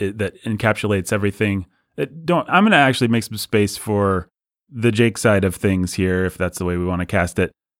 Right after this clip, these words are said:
in a minute. But let me just get some of the stuff out of the way that I do feel strongly about. Lord and Miller are such masters of speaking out of both sides of their mouths in a way that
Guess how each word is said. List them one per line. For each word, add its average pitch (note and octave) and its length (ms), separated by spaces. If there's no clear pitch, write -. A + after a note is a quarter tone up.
in A2+ 100
a G2+ 40
minute. F#2+ 440
But G2+ 320
let C3 120
me A#2 100
just G#2 420
get G2 120
some G2 140
of F2+ 60
the F2+ 60
stuff - 440
out F#2+ 100
of F2 60
the E2+ 80
way F2 540
that F#2+ 180
I F2 60
do F2+ 180
feel F2 240
strongly E2+ 460
about. D2+ 360
Lord F3 200
and A2 100
Miller G2 260
are G2 240
such - 320
masters F2 480
of E2+ 120
speaking G2 360
out G2 240
of F#2+ 80
both G2 200
sides F#2+ 260
of F#2 60
their F#2 120
mouths F#2+ 380
in F#2+ 80
a F#2 40
way G2 200
that D#2+ 300